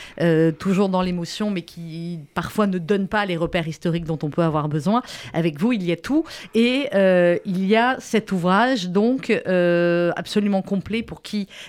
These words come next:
euh, s'intéresse à, à, à cette période. Euh, d'abord, pourquoi avoir voulu réunir tous ces historiens ? Est-ce que c'était des travaux qui existaient déjà ou, euh, qui ont été écrits finalement spécialement pour l'occasion ?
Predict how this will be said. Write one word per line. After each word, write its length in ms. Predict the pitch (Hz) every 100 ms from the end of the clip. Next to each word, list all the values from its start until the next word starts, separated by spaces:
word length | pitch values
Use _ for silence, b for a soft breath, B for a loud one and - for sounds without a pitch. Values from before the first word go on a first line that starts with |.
| -
euh, 60 |
s'intéresse 600 | 160 190 180 175 180 170
à, 60 | 170
à, 400 | - 170 160 151
à 60 | 170
cette 220 | 170 -
période. 540 | 180 170 175 233 254 B B B
Euh, 380 | 202 190 190 190
d'abord, 260 | 196 226 269
pourquoi 520 | - - - 285 294
avoir 460 | 285 208 185 208 175
voulu 300 | 196 226 247
réunir 480 | 208 208 202 208
tous 140 | - 269
ces 200 | 254 220
historiens ? 500 | 208 214 196 240 294
Est-ce 100 | -
que 80 | 220
c'était 240 | 214 226
des 120 | 185
travaux 420 | - 202 180 190 B B B
qui 180 | 180 -
existaient 600 | 226 196 202 - - 196
déjà 580 | 165 190 185 208 254 285 -
ou, 240 | 226 285 B B -
euh, 120 | 185
qui 220 | 165 -
ont 80 | 185
été 380 | 165 - 240 180
écrits 260 | - - 226
finalement 460 | - 165 160 214
spécialement 560 | - 202 190 175 175 208
pour 140 | 185
l'occasion ? 440 | 165 160 143 151